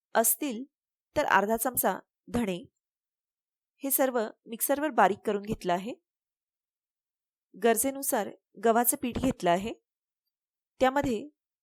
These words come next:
दोन चमचे बेसन घातलंय. चवीनुसार मीठ घातलं आहे. दोन चमचे तेल घातलं आहे.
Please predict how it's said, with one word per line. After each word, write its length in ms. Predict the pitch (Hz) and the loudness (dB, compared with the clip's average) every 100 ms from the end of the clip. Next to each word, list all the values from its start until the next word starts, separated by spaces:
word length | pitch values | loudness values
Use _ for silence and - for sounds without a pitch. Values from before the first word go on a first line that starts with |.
| _ _ _ 190 | _ _ _ 0
दोन 260 | 240 247 | 2 2
चमचे 300 | 277 269 285 | 0 0 0
बेसन 340 | 233 190 254 262 | 2 4 2 0
घातलंय. 380 | 226 - 160 269 _ _ _ _ _ _ _ _ _ _ _ _ _ _ _ - | -6 -4 -6 -6 _ _ _ _ _ _ _ _ _ _ _ _ _ _ _ 0
चवीनुसार 640 | 254 226 269 277 220 190 - _ _ _ | 0 0 -2 -2 -2 -2 -6 _ _ _
मीठ 260 | 226 247 - | -8 -4 -2
घातलं 320 | 240 214 180 | -2 0 0
आहे. 220 | 170 165 165 _ _ _ _ _ _ _ _ _ _ _ - | 0 -2 -10 _ _ _ _ _ _ _ _ _ _ _ 0
दोन 180 | 254 254 | 0 2
चमचे 520 | 294 277 247 208 - | 0 0 0 -2 -4
तेल 180 | 247 247 254 | -4 -2 -4
घातलं 280 | 233 180 | -6 0
आहे. 220 | 170 180 | 0 -2